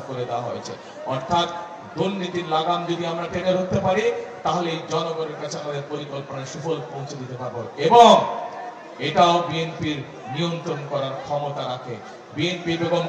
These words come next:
খালেদা জিয়া দুই হাজার এক সালে যখন দায়িত্বভার গ্রহণ করলেন, সেই স্বৈরাচারের কাছ থেকে নির্বাচনের মাধ্যমে যখন দায়িত্বভার গ্রহণ করলেন, তখন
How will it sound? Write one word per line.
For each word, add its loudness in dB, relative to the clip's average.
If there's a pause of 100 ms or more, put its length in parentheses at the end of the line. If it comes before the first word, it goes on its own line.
খালেদা 4
জিয়া 4 (520)
দুই 2 (100)
হাজার 2 (120)
এক 6 (120)
সালে -2 (120)
যখন 2 (400)
দায়িত্বভার 0 (100)
গ্রহণ 2 (160)
করলেন, 2 (500)
সেই -2 (120)
স্বৈরাচারের -2
কাছ -4
থেকে -8 (100)
নির্বাচনের -2
মাধ্যমে -6
যখন -8
দায়িত্বভার -4
গ্রহণ -2
করলেন, -4 (420)
তখন 0